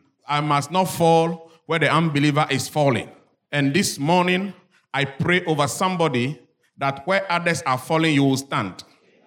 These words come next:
In the name of Jesus. That is why your faith must be strong. I said that is why your faith must be strong.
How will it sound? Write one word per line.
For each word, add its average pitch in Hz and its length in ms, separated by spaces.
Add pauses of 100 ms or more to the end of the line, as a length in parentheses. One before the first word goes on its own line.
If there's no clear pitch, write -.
(640)
In 160 120
the 156 80
name 175 180
of 160 100
Jesus. 143 480 (440)
That 190 280
is 170 160
why 190 160
your 160 240
faith 196 560 (240)
must 151 480
be 151 120
strong. 131 560 (320)
I 143 100
said 190 200
that 202 140
is 175 120
why 185 120
your 160 180
faith 202 480 (340)
must 139 320
be 147 80
strong. 139 580